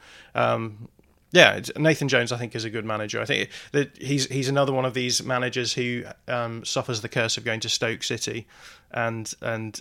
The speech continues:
uh, is remembered as a manager for his time there. You can, uh, say the same about Gary Rowett, who I think is doing quite well now with, with Millwall. I think he's a, I think he's a good manager. So yeah, I think it's easy to, it's easy to, to sort of overlook him. But as,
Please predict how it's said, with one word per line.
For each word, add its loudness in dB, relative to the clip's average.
uh, 0
is 2
remembered 4
as 2
a -2
manager -2
for -8
his -4
time -4
there. -2
You -10
can, -12
uh, -6
say 0
the -2
same -2
about -2
Gary 0
Rowett, 0
who 0
I 2
think -4
is -4
doing -2
quite 2
well 2
now 0
with, -6
with -4
Millwall. -2
I -8
think -10
he's -8
a, -8
I -2
think -12
he's -10
a -8
good -10
manager. -6
So 8
yeah, 4
I -2
think -4
it's -2
easy -2
to, -4
it's -4
easy -2
to, -2
to -4
sort -4
of 2
overlook -4
him. -6
But -2
as, 0